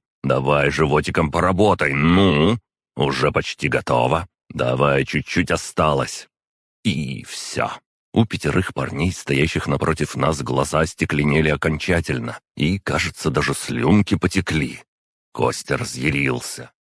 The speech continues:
Мне даже показалось, что он немного обратился в настоящего демона, потому что рык, вырвавшийся из его горла, действительно походил на демонический.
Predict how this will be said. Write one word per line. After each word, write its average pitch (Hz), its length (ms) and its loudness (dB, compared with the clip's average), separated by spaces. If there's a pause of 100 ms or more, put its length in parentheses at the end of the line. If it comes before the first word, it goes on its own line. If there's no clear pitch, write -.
(140)
Мне 65 220 -2
даже 69 240 -4
показалось, 69 500 -2
что - 220 -2
он 71 100 2
немного 69 380 2
обратился 73 580 -2
в - 80 -4
настоящего 69 640 -2
демона, 73 560 -2 (160)
потому - 300 0
что - 240 -2
рык, 107 380 0
вырвавшийся 76 760 0
из 71 140 0
его 69 240 0
горла, 67 440 2
действительно 85 800 0
походил 85 440 2
на 80 120 6
демонический. 73 1000 0